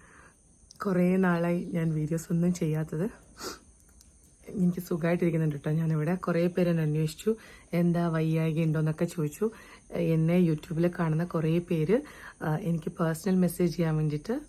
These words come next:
ആ, Instagram-ലൊക്കെ വന്നിട്ട് എന്നോട് അന്വേഷിച്ചവരുണ്ട്. എല്ലാവർക്കും thank you so much. ആ, നിങ്ങളും എല്ലാവരും സുഖമായിട്ടിരിക്കുന്നെന്ന് വിചാരിക്കുന്നു ട്ടോ.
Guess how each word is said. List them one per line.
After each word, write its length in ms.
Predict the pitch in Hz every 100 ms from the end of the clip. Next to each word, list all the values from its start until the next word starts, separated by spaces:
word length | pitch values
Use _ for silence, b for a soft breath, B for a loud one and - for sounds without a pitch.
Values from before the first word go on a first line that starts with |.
| - 180
ആ, 300 | 170 170 - -
Instagram-ലൊക്കെ 680 | 180 - 175 175 180 180 175
വന്നിട്ട് 280 | 165 160 175
എന്നോട് 240 | 160 156
അന്വേഷിച്ചവരുണ്ട്. 920 | - 175 170 165 - 175 170 156 196 - B B B B B 180
എല്ലാവർക്കും 480 | 170 170 160 165 160
thank 260 | 156 151 170
you 100 | 160
so 180 | 175 151
much. 160 | 269 - - B B B -
ആ, 260 | 165 156 -
നിങ്ങളും 280 | 196 202 226
എല്ലാവരും 300 | 185 180 185
സുഖമായിട്ടിരിക്കുന്നെന്ന് 720 | - 165 175 180 170 170 170
വിചാരിക്കുന്നു 440 | 160 156 151 160
ട്ടോ. 240 | 147 156